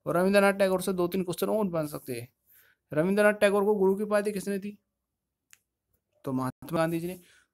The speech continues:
और क्वेश्चन ये भी बन सकता है कि रविंद्रनाथ टैगोर ने नाइटहुड की उपाधि कब त्यागी? Very, very important, आने वाले एग्जाम के लिए मोस्ट है, नाइटहुड की उपाधि कब त्यागी? तो रविंद्रनाथ टैगोर ने नाइटहुड की उपाधि तो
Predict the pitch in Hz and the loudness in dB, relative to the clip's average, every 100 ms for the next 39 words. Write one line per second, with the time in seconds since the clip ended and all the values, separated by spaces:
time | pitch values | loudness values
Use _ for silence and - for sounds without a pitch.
0 | - 180 190 196 220 220 262 240 208 214 | -4 -2 0 0 2 2 4 2 2 -2
1 | - 220 208 214 214 254 214 208 214 226 | -2 0 0 0 -2 0 4 4 4 2
2 | 220 214 208 196 208 214 208 202 196 - | 0 2 0 2 2 2 2 0 -4 -4
3 | 208 190 196 208 214 - 175 139 131 160 | -2 -2 -2 -2 -2 0 -4 -4 -4 -2
4 | 175 175 156 151 139 131 156 180 214 214 | -2 -2 -6 -10 -10 -10 -4 -2 0 0
5 | 208 190 190 190 202 185 175 190 - 208 | -2 -4 -6 -8 -8 -8 -6 -8 -6 -8
6 | 175 131 170 180 180 214 208 190 190 208 | -6 -4 -4 -6 -8 -10 -8 -6 -6 -6
7 | 214 208 202 190 151 131 _ _ _ _ | -4 -4 -4 -4 -4 -12 _ _ _ _
8 | _ _ _ _ _ _ _ - 147 156 | _ _ _ _ _ _ _ -6 2 2
9 | 190 202 202 202 180 180 196 208 180 175 | 4 6 4 4 4 4 2 4 4 4
10 | 170 - 180 165 165 165 | 0 2 6 8 6 2